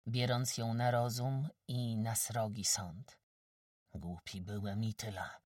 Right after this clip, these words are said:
Na świecie musi iść swoim porządkiem”. Juści mądrze powiedzieli, ojciec: „Jak wszystkie jadą w jedną stronę, źle takiemu, któren z woza spadnie,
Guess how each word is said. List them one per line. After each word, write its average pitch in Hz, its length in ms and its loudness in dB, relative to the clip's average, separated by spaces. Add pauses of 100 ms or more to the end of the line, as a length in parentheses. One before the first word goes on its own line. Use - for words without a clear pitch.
(600)
Na - 60 -4
świecie - 340 -2
musi 113 380 0
iść 107 120 0
swoim 117 440 -2
porządkiem”. 110 800 -2 (960)
Juści 90 520 -4 (540)
mądrze 98 340 -4
powiedzieli, 101 540 -4
ojciec: 95 520 -6 (500)
„Jak - 180 -6
wszystkie - 440 0
jadą 101 380 2
w 101 40 -2
jedną 104 340 0
stronę, 107 480 0
źle 104 240 0
takiemu, 113 460 -2
któren 113 400 -2
z 104 80 -2
woza 110 320 0
spadnie, 107 600 0